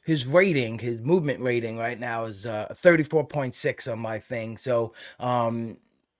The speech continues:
quick thing on him, like, uh, I know there's been some comparisons to Ha-Seong Kim and, and, like, what he did in his first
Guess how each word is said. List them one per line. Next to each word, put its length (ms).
quick 220
thing 180
on 120
him, 240
like, 300
uh, 60
I 60
know 120
there's 140
been 160
some 120
comparisons 600
to 100
Ha-Seong 420
Kim 360
and, 80
and, 260
like, 220
what 100
he 220
did 260
in 140
his 100
first 380